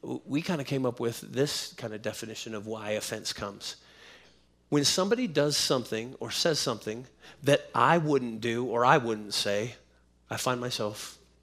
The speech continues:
leaning towards offense. Would you agree?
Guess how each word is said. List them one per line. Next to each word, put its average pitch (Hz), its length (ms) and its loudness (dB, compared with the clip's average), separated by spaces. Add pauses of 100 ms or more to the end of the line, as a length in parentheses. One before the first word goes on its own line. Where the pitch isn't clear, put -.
(180)
leaning 104 320 -4
towards 101 220 -8
offense. - 460 -8 (1400)
Would 127 160 -2
you 135 100 2
agree? 131 240 -2